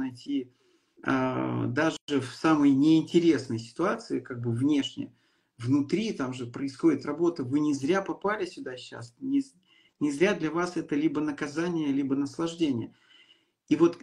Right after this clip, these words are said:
эмоция, которая возникает, а, это ключ, это возможность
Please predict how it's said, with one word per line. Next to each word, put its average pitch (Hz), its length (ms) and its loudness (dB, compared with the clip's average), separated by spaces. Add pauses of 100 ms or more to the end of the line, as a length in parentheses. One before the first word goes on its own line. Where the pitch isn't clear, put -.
(100)
эмоция, 202 560 2
которая 165 460 2
возникает, 160 800 0 (680)
а, 135 760 4
это 196 300 2
ключ, 175 600 2
это 143 640 0 (320)
возможность 170 880 2